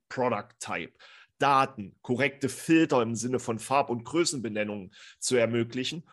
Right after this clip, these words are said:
und dann das Einkaufserlebnis mit den Varianten in einer sinnvollen Darstellung zu finalisieren. Ja? Auffindbarkeit um jeden Preis bedeutet am Ende niedrige Konvertierungsrate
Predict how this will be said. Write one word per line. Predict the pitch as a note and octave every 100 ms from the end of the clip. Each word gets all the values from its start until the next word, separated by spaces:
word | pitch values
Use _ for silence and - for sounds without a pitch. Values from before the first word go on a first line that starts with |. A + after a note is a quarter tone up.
| _
und | A2+ G2+ -
dann | G#3 D4
das | A#3+ -
Einkaufserlebnis | C#3+ D#3+ D3+ D3 - A#2 A#2 A#2 A#2 A2+ - - -
mit | A2 D3 F3
den | D#3+
Varianten | C#3 B2+ A#2+ A#2 B2+ B2+ A#2+ A#2 _
in | A2
einer | G#2
sinnvollen | - C3 E3+ - D3+ C#3
Darstellung | A#2 A#2 A#2 - A#2 A2+ A2+ -
zu | - - G3
finalisieren. | - - G#3+ F#3+ E3 D3 C3 A#2+ A2 A#2 D#3 E3 A2+ D#2+ _ _ F2
Ja? | G#2 D#3+ - _
Auffindbarkeit | - F3 - F#3+ F#3+ E3 D3+ D#3 -
um | B2+ B2
jeden | C#3 F3+ F#3+
Preis | - C3 C#3 - - _
bedeutet | B2 B2 B2+ C3+ A#2+
am | G#2+
Ende | A#2+ C3 C3 A#2 -
niedrige | B2 D3+ - C#3+ B2+
Konvertierungsrate | B2 A#2 A2 G#2+ C3+ B2+ B2+ - - A2+ A2+ A#2+